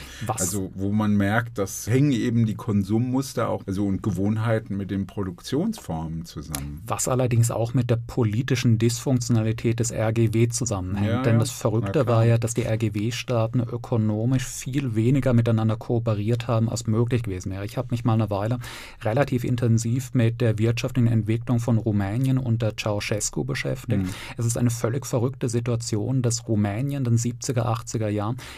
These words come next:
Speaker 1: enorm hohe landwirtschaftliche Überschüsse erzielt hat, die man aber nicht innerhalb des R G W verteilt hat, sondern die man ans kapitalistische Ausland exportiert hat zur Devisenbeschaffung.
Speaker 2: Genau.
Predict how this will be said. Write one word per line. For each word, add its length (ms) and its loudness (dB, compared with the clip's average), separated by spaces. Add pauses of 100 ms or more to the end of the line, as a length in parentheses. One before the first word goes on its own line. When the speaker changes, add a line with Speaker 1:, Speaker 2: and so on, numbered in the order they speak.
(180)
Speaker 1:
enorm 800 4
hohe 220 4
landwirtschaftliche 840 2
Überschüsse 600 0
erzielt 480 -4
hat, 120 -4 (100)
die 120 0
man 120 0
aber 180 0
nicht 300 0
innerhalb 400 0
des 120 -4
R 220 0
G 140 0
W 100 0
verteilt 680 -6
hat, 120 -4 (260)
sondern 240 4
die 80 4
man 120 6
ans 160 0
kapitalistische 840 0
Ausland 420 0
exportiert 680 -2
hat 120 -2
zur 140 0
Devisenbeschaffung. 920 2
Speaker 2:
Genau. 200 2